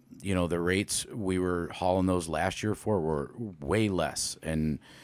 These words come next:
and we're n-, we don't usually haul it on our truck 'cause you, usually it doesn't line up to where we have a truck here. So Ian will get it brokered, but, um, the rates have, you know, we're telling them, "Hey, this is what we," and we're not, our margin's small,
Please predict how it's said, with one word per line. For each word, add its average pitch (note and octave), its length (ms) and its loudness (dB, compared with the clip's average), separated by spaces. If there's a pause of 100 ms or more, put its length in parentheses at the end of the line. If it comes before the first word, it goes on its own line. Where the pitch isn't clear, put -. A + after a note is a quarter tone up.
(180)
and F#2 220 0 (100)
we're A#2+ 180 8
n-, G2+ 440 4
we C#3 100 8
don't A#2+ 220 8
usually F#2+ 240 2
haul G2+ 320 6
it F#2+ 60 6
on F#2 120 6
our D#2+ 120 2
truck F#2+ 240 2
'cause F2 180 -4
you, F#2 340 -2 (120)
usually F#2+ 400 -4
it F2 80 -6
doesn't F2+ 320 -2 (180)
line F2+ 280 0
up F2 140 -2
to F2 100 -4
where E2 120 -2
we E2 100 -2
have D#2 120 -2
a D2 40 -6
truck - 280 -6
here. F#2+ 340 -6 (320)
So E2+ 420 0
Ian F#2+ 520 2 (180)
will F2 260 -2 (100)
get F#2 180 0
it - 120 -4
brokered, F2+ 460 0 (580)
but, F#2 240 6
um, D#2 440 0 (380)
the G#2+ 160 4
rates G#2 420 6
have, F#2+ 300 6
you G#2 120 2
know, F#2+ 340 4
we're G#2+ 240 0
telling A#2 280 4
them, E2+ 120 2
"Hey, G2 140 0
this G#2 220 0
is A2 100 -4
what F#2+ 200 0
we," F#2 200 -2
and G#2+ 140 2
we're B2 100 8
not, B2+ 220 6
our B2+ 120 6
margin's B2 440 6
small, F2 420 0